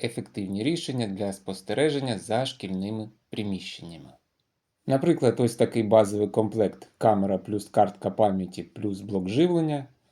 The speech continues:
вартістю приблизно три тисячі п'ятсот гривень. Встановлюється легко, працює надійно. За аналогією з чорною скринькою літака, запис можна переглянути після будь-якої події. Якщо ж говорити про більш просунуту систему,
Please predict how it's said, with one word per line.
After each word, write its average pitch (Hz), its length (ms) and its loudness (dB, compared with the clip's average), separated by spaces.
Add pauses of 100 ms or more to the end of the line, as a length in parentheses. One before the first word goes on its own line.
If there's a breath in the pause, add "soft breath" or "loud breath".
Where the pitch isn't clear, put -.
(200)
вартістю 147 520 2
приблизно 120 600 -2 (200)
три 117 160 -4
тисячі 123 420 -6
п'ятсот 95 420 -6
гривень. 90 380 -10 (320)
Встановлюється 104 680 2
легко, 156 500 0 (240)
працює 151 360 -2
надійно. 87 440 -6 (520)
За 113 200 4
аналогією 170 440 4
з - 80 -8
чорною 117 360 0
скринькою 113 440 -2
літака, 127 420 -4 (180)
запис 139 500 2
можна 135 260 0
переглянути 123 720 -2 (120)
після - 280 -8
будь-якої 107 720 -2
події. - 500 -12 (920)
Якщо 117 340 2
ж 107 80 2
говорити 110 500 2
про 107 280 -2
більш 98 380 -4
просунуту 107 640 -6
систему, 151 680 -2